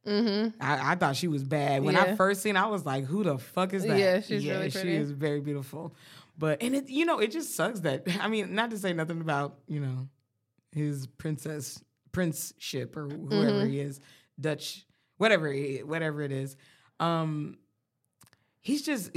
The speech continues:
Speaker 2: she's so damn pretty and he is just not attractive.
Speaker 1: Right.
Speaker 2: It's like, "Damn, girl, like,
Speaker 1: Right.
Speaker 2: you was really just,"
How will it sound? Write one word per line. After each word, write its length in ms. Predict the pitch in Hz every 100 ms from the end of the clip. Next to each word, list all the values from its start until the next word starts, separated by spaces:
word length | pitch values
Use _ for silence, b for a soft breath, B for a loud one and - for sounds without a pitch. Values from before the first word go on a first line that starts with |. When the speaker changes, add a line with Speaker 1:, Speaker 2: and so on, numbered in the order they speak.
| 185
Speaker 2:
she's 320 | - 302 302
so 160 | 240
damn 260 | 214 208 185
pretty 320 | - 233 180
and 120 | 156
he 160 | 165 233
is 160 | 143 127
just 180 | 123
not 380 | 135 131 170 180 -
attractive. 400 | 147 135 160 202
Speaker 1:
Right. 380 | 190 175 165 160 277 - b b b
Speaker 2:
It's 160 | 190 175
like, 260 | 139 127 120
"Damn, 380 | 240 220 139
girl, 280 | 135 156 175
like, 200 | 165 139
Speaker 1:
Right. 240 | 196 180 -
Speaker 2:
you 60 |
was 200 | 165 131
really 300 | 147 202 190
just," 300 | 156 147 131